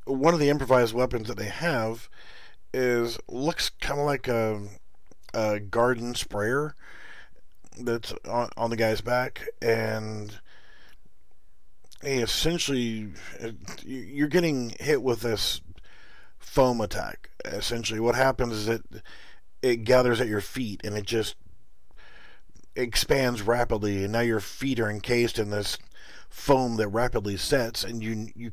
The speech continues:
you, you're stuck in place. So if you're trying to move from cover to cover, and all of a sudden you get hit with this foam attack, you're stuck in place, and there's nothing you can do until, you know, you, you shoot it, or somebody else shoots it to, to chip it away for you.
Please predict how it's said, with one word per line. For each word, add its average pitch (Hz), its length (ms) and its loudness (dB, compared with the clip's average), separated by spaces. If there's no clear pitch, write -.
you, 110 340 -4
you're 110 140 -2
stuck - 340 2
in 101 140 -2
place. - 480 -2
So 127 100 2
if 123 60 6
you're 165 120 4
trying 143 220 6
to 127 60 4
move 131 200 6
from 113 140 -4
cover 117 300 6
to 104 100 2
cover, 117 540 4
and 104 200 0
all 120 180 4
of 117 60 2
a - 40 -2
sudden 113 640 0
you 120 200 -6
get 117 140 2
hit 113 140 2
with 110 120 0
this 107 100 2
foam 123 300 2
attack, 104 420 2
you're 117 240 4
stuck - 340 0
in 104 160 2
place, 120 500 4
and 110 120 -6
there's 104 120 -4
nothing 120 200 2
you 113 120 -2
can 104 180 -4
do 143 340 2
until, 113 400 0
you 113 140 2
know, 110 80 4
you, 104 220 -2
you 120 220 -4
shoot 139 320 2
it, 139 160 2
or 110 480 2
somebody 127 260 4
else 139 260 6
shoots 131 440 0
it 120 120 -2
to, 107 140 -6
to 104 160 -4
chip - 240 -2
it 107 60 -2
away 117 180 4
for 104 220 -4
you. 98 140 -8